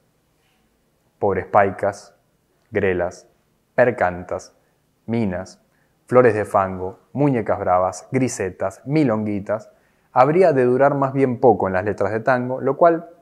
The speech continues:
acaso responda a la notable merma en la actividad prostibularia de la Buenos Aires convulsionada por la migración masiva, entre mil ochocientos ochenta y mil novecientos treinta.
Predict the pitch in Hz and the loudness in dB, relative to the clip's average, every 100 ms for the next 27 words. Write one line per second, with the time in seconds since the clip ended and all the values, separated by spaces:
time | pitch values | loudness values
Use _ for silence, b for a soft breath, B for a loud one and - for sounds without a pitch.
0 | - 151 175 - 160 147 - 139 143 143 | -10 -4 -4 0 0 0 -2 -2 0 -2
1 | 110 101 101 101 104 117 117 117 107 113 | -2 -4 -4 -4 0 0 2 -2 -2 -2
2 | 101 95 98 107 - _ _ _ - 104 | -2 -2 -6 -8 -14 _ _ _ -8 0
3 | 101 95 - 107 110 113 - 143 - 139 | 0 0 -4 -2 0 0 -2 -6 -4 -2
4 | 120 117 113 110 110 113 - - 131 120 | 0 2 2 0 -4 -8 -12 -16 -8 -4
5 | 117 107 110 101 - 104 101 - 110 101 | -2 -2 -2 -6 -6 -6 -6 -8 -8 -6
6 | 98 98 95 101 98 92 98 - _ _ | -8 -10 -6 -6 -6 -8 -8 -12 _ _
7 | _ - 90 95 95 90 - 104 98 - | _ -6 -4 -4 -6 -6 -6 -6 -4 -2
8 | 120 80 - _ _ _ _ _ _ _ | -2 -4 -10 _ _ _ _ _ _ _
9 | - 98 90 104 110 104 98 107 107 117 | -20 -12 -6 -2 -2 -2 -4 -4 -4 -4
10 | 110 123 120 104 92 90 95 95 - 107 | -4 -2 -2 -4 -6 -10 -10 -10 -8 -10
11 | 80 80 | -10 -18